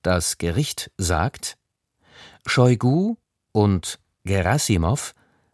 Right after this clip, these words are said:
haben wahrscheinlich Kriegsverbrechen begangen. Russland und die Ukraine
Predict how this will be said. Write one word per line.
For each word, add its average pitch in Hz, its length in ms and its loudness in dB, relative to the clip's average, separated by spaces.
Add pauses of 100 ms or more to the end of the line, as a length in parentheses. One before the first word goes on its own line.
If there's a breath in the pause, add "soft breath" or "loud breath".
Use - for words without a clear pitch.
(180)
haben 117 320 2
wahrscheinlich 120 840 0 (120)
Kriegsverbrechen 87 1300 -2
begangen. 90 540 -4 (1900)
Russland 135 720 0 (140)
und 156 400 -2 (120)
die 139 160 0
Ukraine 131 800 0